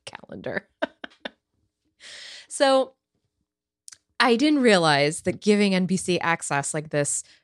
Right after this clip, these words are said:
meant that it would be nonstop alarming me, not only during the evening when the replays are live on YouTube T V, but also in the middle of the night w-, as they're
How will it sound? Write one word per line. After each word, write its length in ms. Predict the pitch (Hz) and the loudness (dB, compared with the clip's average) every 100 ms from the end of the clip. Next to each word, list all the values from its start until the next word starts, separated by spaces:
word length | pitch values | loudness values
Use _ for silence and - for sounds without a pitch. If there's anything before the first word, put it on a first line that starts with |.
| _ | _
meant 240 | 196 202 - _ _ _ _ _ _ - | 0 0 -2 _ _ _ _ _ _ -6
that 140 | 208 | -4
it 200 | - 226 | 0 -2
would 200 | 240 233 | -2 -6
be 460 | - 220 214 220 226 _ | -2 0 0 -2 -6 _
nonstop 800 | 196 196 226 269 - 175 156 151 - - _ _ _ _ | -4 0 0 -4 -2 2 2 0 -8 -20 _ _ _ _
alarming 500 | 185 185 190 185 180 | 0 4 6 4 2
me, 400 | 156 143 139 170 _ _ _ _ _ _ | 2 2 -2 -6 _ _ _ _ _ _
not 320 | 196 202 277 - | 0 2 4 6
only 400 | 277 269 254 233 | 4 6 4 4
during 540 | 214 208 202 202 196 - | 4 4 4 0 -4 -4
the 180 | 190 - 247 | -4 0 2
evening 640 | 285 208 196 165 156 160 | 2 2 2 4 2 0
when 120 | 180 | 0
the 100 | 185 | 0
replays 500 | 175 214 214 185 165 151 | 2 0 0 2 2 2
are 380 | 135 131 143 - _ | 0 0 -2 -6 _
live 480 | - 160 156 156 156 | 2 6 6 4 0
on 240 | 143 160 156 | -2 -2 -2
YouTube 340 | 160 - 156 | -4 -4 -6
T 140 | - | -6
V, 300 | 165 156 139 - - - | -4 -4 -6 -10 -18 -10
but 100 | 214 | -4
also 320 | 240 294 302 269 | 0 0 2 2
in 80 | |
the 60 | 214 | 2
middle 300 | 185 202 208 | 2 2 2
of 140 | 175 | 2
the 80 | - | -2
night 720 | 156 160 160 123 - - - - - 190 | -2 2 2 2 -4 -2 -2 -4 -16 -12
w-, 120 | 190 180 - | -10 -4 2
as 240 | 202 214 | 4 4
they're 480 | 220 208 196 190 113 | 4 6 6 4 -2